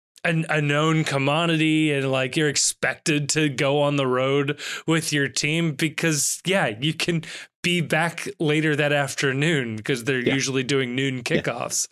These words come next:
Speaker 2: Yeah, we were talking about that when, I think the three of us were talking about this with regard to F C Cincinnati's playoff draw, where if you look at the table right now, the way it's setting up, uh,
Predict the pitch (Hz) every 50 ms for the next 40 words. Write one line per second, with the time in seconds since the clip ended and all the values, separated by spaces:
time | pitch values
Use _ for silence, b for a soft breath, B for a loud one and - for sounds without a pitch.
0 | - - 233 185 - - - 185 214 247 262 - - 220 226 226 - 190 170 147
1 | 135 139 156 135 123 120 - - _ _ _ _ - 151 127 135 131 123 120 117
2 | 117 113 113 - - 127 135 131 127 - 170 147 113 - - _ - - 135 123
3 | - 143 156 165 143 139 - - - 135 117 110 - 113 95 98 113 - 104 98
4 | - - - 120 101 110 113 107 98 - - - 120 113 - - 127 123 - 123
5 | 113 - 123 110 98 98 90 - - - - - 123 120 113 95 80 82 - -
6 | - 87 73 64 53 50 - - _ _ _ _ _ _ - 113 120 127 127 123
7 | 117 117 113 110 107 - B B B B B B _ - 139 139 127 123 127 123
8 | 117 127 147 156 - 143 139 131 - - - 196 156 147 139 131 139 127 107 95
9 | 98 95 87 85 - 98 95 87 85 87 90 101 98 98 92 - - - - 113
10 | 104 98 90 92 98 101 82 71 - - _ B B B B B B B B _
11 | _ _ - 123 113 104 101 101